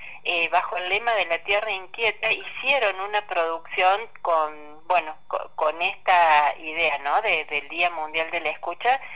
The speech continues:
y es interesante porque uno se encuentra con sonidos habituales transformados quizás en piezas musicales. Es conmovedor. Es simplemente entrando a la página de la Universidad Provincial y explorando un poco por ahí.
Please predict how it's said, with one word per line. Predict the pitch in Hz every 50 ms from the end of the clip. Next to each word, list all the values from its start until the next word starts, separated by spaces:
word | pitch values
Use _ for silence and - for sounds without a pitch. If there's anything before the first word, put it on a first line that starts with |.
| - - -
y | 208
es | 214 226
interesante | 226 214 - 190 185 196 - 220 185 - 170
porque | - 165 165 - 180
uno | 180 190 190 - - -
se | 180 160
encuentra | 156 165 - 185 190 190 - 202 196 -
con | - 156 160 156 -
sonidos | 156 156 165 175 180 185 190 185
habituales | 165 160 156 156 - 185 190 208 208 -
transformados | - 160 156 - - 151 147 147 160 165 175 175 175 180 - - - -
quizás | 160 151 - 165 175 180
en | 165 160 -
piezas | 156 170 175 - 196 190
musicales. | 190 160 165 - - 240 - - 170 175 175 226 262 - - - - - - - - - - - -
Es | - - - 254 -
conmovedor. | - - 233 220 202 185 185 175 175 170 160 151 143 139 - - - - - - -
Es | - 240 277 277 -
simplemente | - 277 - 262 254 254 254 254 -
entrando | 233 220 233 226 233 233
a | 214
la | 196 - -
página | 196 202 - - 226 214 202 180
de | 170 160
la | 160 156
Universidad | 156 156 151 156 - - 165 180 185
Provincial | - - 196 170 160 151 156 - - - 180 220 233
y |
explorando | 214 190 - - 180 151 151 160 160 160
un | 160 -
poco | - 151 - - -
por | - - -
ahí. | - -